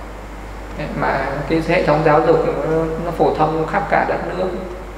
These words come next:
cho nên là người ta không biết nói tục. Từ bé người ta đã biết vào chùa tu và người ta được giáo dục cái cách ăn nói, cư xử rất là lễ độ. Nhưng một đứa trẻ Thái Lan nó nói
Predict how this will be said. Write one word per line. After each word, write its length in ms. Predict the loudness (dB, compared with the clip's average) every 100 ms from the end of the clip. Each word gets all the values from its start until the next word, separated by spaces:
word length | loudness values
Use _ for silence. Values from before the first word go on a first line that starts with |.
| -14 -12 -4
cho 60 | -2
nên 160 | 0
là 120 | -2
người 180 | -2 -2
ta 100 | -2 -2
không 140 | -2
biết 80 | 0
nói 120 | 0 -2 -2
tục. 160 | -4 -4 -8 -8 -10 0
Từ 80 | 4
bé 220 | 4 4
người 100 | 4
ta 80 | 4
đã 80 | 2
biết 140 | 0 0
vào 120 | -2 0
chùa 160 | 0 0 2
tu 100 | 2 4 2
và 100 | 0
người 220 | -2 -2
ta 60 | 0
được 160 | 0 0
giáo 180 | 0 2
dục 100 | 0 0
cái 100 | -2
cách 140 | -2 -2
ăn 120 | -2 -2 0
nói, 200 | 0 0 -2
cư 100 | -2 0
xử 100 | -4 -4 -6 -4
rất 80 |
là 160 | -4 -2
lễ 100 | 2 2
độ. 180 | 2 0 -4 -6 -8 -8 -10 -10 -10 -10 -4
Nhưng 120 | -4 0
một 60 |
đứa 140 | 2 4
trẻ 220 | 4 2
Thái 120 | 2 2
Lan 240 | 4 4
nó 60 | 2
nói 180 | 2